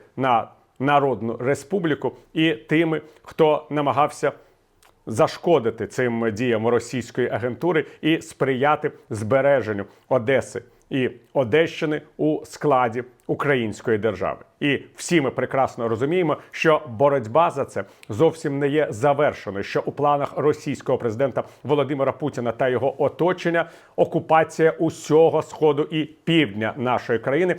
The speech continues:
а можливо і знищення української державності, на якому у Кремлі продовжують наполягати, коли обговорюють результати російсько-української війни, які були б сприятливими для російської держави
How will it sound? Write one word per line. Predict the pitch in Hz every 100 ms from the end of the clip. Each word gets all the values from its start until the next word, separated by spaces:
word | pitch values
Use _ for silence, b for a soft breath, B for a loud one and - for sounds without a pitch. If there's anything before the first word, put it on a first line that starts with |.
| B -
а | 190 147
можливо | 143 135 117 165 156 160
і | 160 B -
знищення | 143 170 156 - 151 147
української | 156 151 156 135 127 - 135
державності, | 117 110 104 123 147 143 147 B B -
на | 151 151 135
якому | 147 135 - 147 147 147 B
у | 147 139
Кремлі | - 135 131 139
продовжують | 139 135 131 127 107 123 123 117
наполягати, | 120 123 127 123 120 160 156 B B
коли | 151 185
обговорюють | 185 143 131 135 135 135 139 135 - 135 135 B B B -
результати | 151 120 135 123 127 - 110 b b _
російсько-української | 147 147 131 - 131 - 131 120 - 127
війни, | 117 151 180 180 -
які | 143 151 160
були | 131 143 156
б | 156
сприятливими | - 147 156 151 135 - 95 87 95
для | 95 117 -
російської | 120 127 - - 170 180 180 175
держави | 156 147 156 156